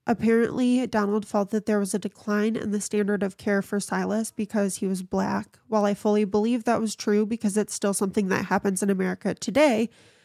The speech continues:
I don't understand why his solution to it was to kill Silas.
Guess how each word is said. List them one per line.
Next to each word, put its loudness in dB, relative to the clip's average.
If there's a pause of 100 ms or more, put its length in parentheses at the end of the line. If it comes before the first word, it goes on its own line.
(160)
I -2
don't 4
understand 0
why 2
his 0
solution 0 (100)
to 0
it 2
was -2
to -4
kill 0
Silas. -4